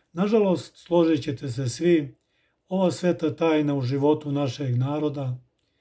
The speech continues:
svih nas, svela se skoro na puku formalnost, to mogu slobodno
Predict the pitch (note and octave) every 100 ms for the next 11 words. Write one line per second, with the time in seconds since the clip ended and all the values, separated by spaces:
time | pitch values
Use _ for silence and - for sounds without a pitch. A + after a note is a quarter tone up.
0 | _ - - D#3 D3+ D3+ D3 C#3 A#2+ -
1 | _ _ _ _ _ _ _ _ _ -
2 | - F#3+ G3 - D3+ - E3 E3 D3 B2+
3 | A2+ _ _ _ _ _ C#3+ A#2+ F#3 E3
4 | B2 C3 A#2 C3+ C3+ C#3 C3+ A#2+ A2 -
5 | - C#3+ D3+ C#3+ B2 D#3 B2+ B2 A#2+ A#2